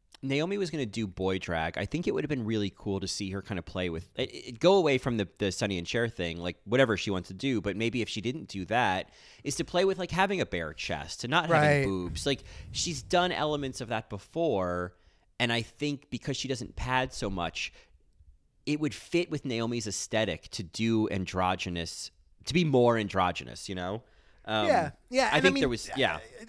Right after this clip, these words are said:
Speaker 2: and to the credit of, like, family resemblance, like, the first Cher look that she had, while the wig looked a little, you know, put on, so
Speaker 1: It
Speaker 2: to
Speaker 1: was,
Speaker 2: speak.
Speaker 1: yeah, it was a top wig.
Speaker 2: It was
Speaker 1: Yeah.
Speaker 2: a top wig. Um, it, there was resemblance. Uh, I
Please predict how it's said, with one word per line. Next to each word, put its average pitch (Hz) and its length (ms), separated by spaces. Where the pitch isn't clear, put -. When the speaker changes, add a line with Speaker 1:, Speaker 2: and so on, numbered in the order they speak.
Speaker 2:
and 214 140
to 262 140
the 254 100
credit 254 440
of, 175 180
like, 151 340
family 160 300
resemblance, 139 640
like, 143 200
the 156 100
first - 500
Cher 147 340
look 135 260
that 117 140
she 113 180
had, 120 640
while 160 200
the 147 100
wig 156 320
looked 156 260
a 139 60
little, 131 440
you 160 80
know, 107 220
put 160 160
on, 120 420
so 135 60
Speaker 1:
It 135 40
Speaker 2:
to 127 40
Speaker 1:
was, 127 120
Speaker 2:
speak. 139 120
Speaker 1:
yeah, 101 140
it 139 100
was 170 120
a 165 60
top 143 320
wig. 90 300
Speaker 2:
It 190 40
was 185 140
Speaker 1:
Yeah. - 120
Speaker 2:
a - 40
top 170 220
wig. 151 340
Um, 170 400
it, 190 180
there 180 140
was 175 280
resemblance. 120 800
Uh, 143 160
I 156 160